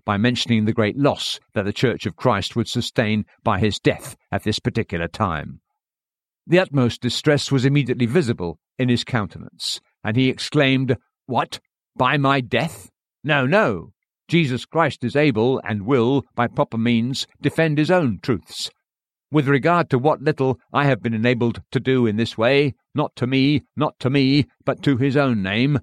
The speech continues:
and to that only be the glory.'" The more his bodily strength decreased, the more vigorous, lively, and rejoicing his mind seemed to be. From the whole tone of his conversation during my visit,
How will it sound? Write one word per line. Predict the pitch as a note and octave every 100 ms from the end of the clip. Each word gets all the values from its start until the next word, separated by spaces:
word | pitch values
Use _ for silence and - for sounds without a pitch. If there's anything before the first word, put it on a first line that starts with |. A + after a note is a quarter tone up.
| - _
and | B2+ A#2+
to | C3
that | A#2+ D3 -
only | D#3+ B2+ G2+ F2 - _
be | -
the | A#2
glory.'" | G2+ A2 F#2 D#2 - _ _ _ _ _ _ _ _ _ _ _ _
The | G#2+
more | A#2+ C#3
his | C3+ C3
bodily | - B2+ B2+ C3
strength | - C#3 B2+ -
decreased, | A#2+ - A2 C3 - - - _ -
the |
more | A2+ C3+ C3
vigorous, | F#2 C3 B2 C3+ - -
lively, | F#2+ A2 A#2+ A2 C3+ B2+ _
and | - A#2+
rejoicing | A#2 - C#3 A#2+ G2 D#2 -
his | G2+
mind | G2+ G#2+ A2+ G2+
seemed | - F2+ D#2+
to | -
be. | D#2 D#2 _ _ _ _ _ _ _ _
From | C#3
the | C3+
whole | D3+ E3+
tone | - E3 D3+ A#2+
of | A2
his | A2
conversation | - C#3 B2 - C3+ - G#2
during | F2 A#2+ A2
my | A2+
visit, | G#2+ G2+ A#2+ A#2+